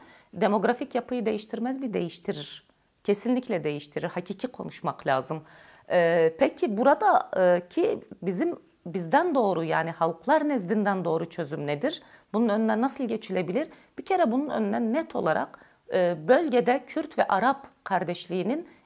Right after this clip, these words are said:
en iyi şekilde örülmesi gerekiyor. En iyi şekilde. Bugün Arapları, Kürtleri ya da Kürtlerle Kürtleri karşı karşıya getirmek istiyor, e, Türkiye, e, iktidarı. Aynı şekilde mesela, e, K D P ile,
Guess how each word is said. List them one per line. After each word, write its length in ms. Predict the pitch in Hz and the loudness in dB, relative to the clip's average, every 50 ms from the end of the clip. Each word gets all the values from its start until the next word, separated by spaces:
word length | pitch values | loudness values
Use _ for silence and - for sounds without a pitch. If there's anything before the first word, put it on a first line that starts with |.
| _ _ | _ _
en 140 | - 349 339 | -2 -2 0
iyi 120 | 320 247 | 0 0
şekilde 440 | 190 - - 196 190 - 196 175 - | -2 -2 -4 -6 -4 -4 -2 -2 0
örülmesi 520 | - 180 165 165 160 151 139 - - - 139 | 0 0 0 -2 -2 -4 -6 -6 -6 -6 -4
gerekiyor. 460 | 139 139 143 143 - - - - 143 151 - _ | -4 -4 -4 -4 -6 -10 -12 -12 -12 -14 -12 _
En 140 | - 247 262 | 0 2 2
iyi 140 | 247 190 147 | 2 2 0
şekilde. 540 | - - 147 - - - 113 117 - - - - - - - - _ _ | -4 -8 -8 -10 -8 -10 -8 -6 -6 -8 -8 -10 -20 -20 -20 -20 _ _
Bugün 260 | 190 226 220 233 254 - | -4 -2 0 0 -2 0
Arapları, 560 | - - 226 254 247 - - 226 208 220 214 | 0 2 2 2 0 0 0 0 0 0 -2
Kürtleri 440 | - 220 214 214 - 214 208 226 214 | -4 -6 -6 -4 -2 0 0 2 2
ya 160 | 202 202 - | 2 0 -2
da 120 | 214 202 | -4 -4
Kürtlerle 500 | - - 202 - - 226 233 233 240 220 | -4 -6 -8 -6 -2 -2 0 0 0 -4
Kürtleri 480 | 202 - - 196 196 - - 160 160 160 | -4 -4 -6 -8 -6 -4 -4 -4 -4 -4
karşı 280 | - - 170 - - | -6 -8 -10 -10 -12
karşıya 380 | - - 247 208 - - 208 190 | -8 -6 -6 -6 -6 -6 -8 -6
getirmek 440 | 160 180 180 - - 180 220 247 240 | -6 -6 -8 -6 -6 -6 -6 -6 -8
istiyor, 400 | 208 - - - 180 151 139 131 - - _ _ _ _ - | -12 -12 -10 -8 -6 -4 -6 -6 -8 -14 _ _ _ _ -6
e, 280 | - 156 151 147 147 151 151 - | -4 -4 -4 -4 -6 -6 -10 -10
Türkiye, 460 | - 165 139 - - - - - 139 - _ _ _ _ _ _ _ - - | -8 -8 -8 -6 -6 -6 -6 -6 -8 -10 _ _ _ _ _ _ _ -10 -4
e, 320 | - 165 156 151 151 - | 0 0 2 2 0 -2
iktidarı. 600 | - - 165 - - 160 - 139 131 - 131 135 139 - - - - _ _ _ | -4 -4 -8 -8 -6 -2 0 2 2 2 0 -2 -6 -12 -18 -20 -20 _ _ _
Aynı 240 | - 220 269 302 302 | 2 2 2 2 -2
şekilde 420 | - - 247 240 - 226 208 214 | -2 -2 -2 -2 -2 0 0 0
mesela, 540 | 208 190 202 185 220 190 190 185 208 226 226 - | 0 0 -2 0 0 2 4 4 4 2 2 -2
e, 160 | 185 180 - | -4 -4 -2
K 220 | - 196 196 175 | 2 2 2 2
D 80 | 220 240 | 2 0
P 200 | 240 - 214 165 | 0 0 -2 -2
ile, 280 | 151 156 180 269 349 | 0 2 2 2 0